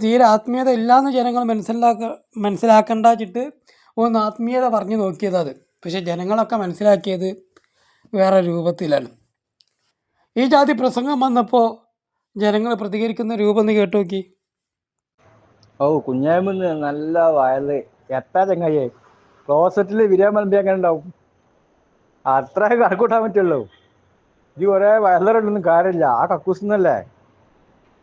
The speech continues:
Speaker 2: ആ കക്കൂസ് ഉണ്ടാക്കിന്നല്ലേ ഇത് വരണ്ടേ? അത്ര ആളുകളെ കണക്കൂട്ടുള്ളൂ. ഞാനൊക്കെ ഇപ്പൊ കണക്കൂട്ടെന്താ? ക്ലോസറ്റിൽ ബിരിയാണി വിളമ്പി തിന്നാൻ പറ്റുമോ?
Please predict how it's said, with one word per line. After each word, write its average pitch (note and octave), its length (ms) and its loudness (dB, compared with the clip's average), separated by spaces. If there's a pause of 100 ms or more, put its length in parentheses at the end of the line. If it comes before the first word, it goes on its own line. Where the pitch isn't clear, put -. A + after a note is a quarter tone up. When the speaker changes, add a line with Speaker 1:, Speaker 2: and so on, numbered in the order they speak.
(140)
Speaker 2:
ആ C#3 140 -4
കക്കൂസ് F3 300 -4
ഉണ്ടാക്കിന്നല്ലേ G#3+ 500 0
ഇത് G3+ 100 2
വരണ്ടേ? E3 280 0 (1120)
അത്ര E3 160 -6 (100)
ആളുകളെ F#3 300 2
കണക്കൂട്ടുള്ളൂ. C#3+ 500 -4 (1080)
ഞാനൊക്കെ F#3+ 380 0
ഇപ്പൊ A#3 100 0
കണക്കൂട്ടെന്താ? G3+ 460 0 (840)
ക്ലോസറ്റിൽ F#3 440 0
ബിരിയാണി F#3+ 200 2
വിളമ്പി F#3+ 220 2
തിന്നാൻ F3+ 220 -2
പറ്റുമോ? C#3 260 -4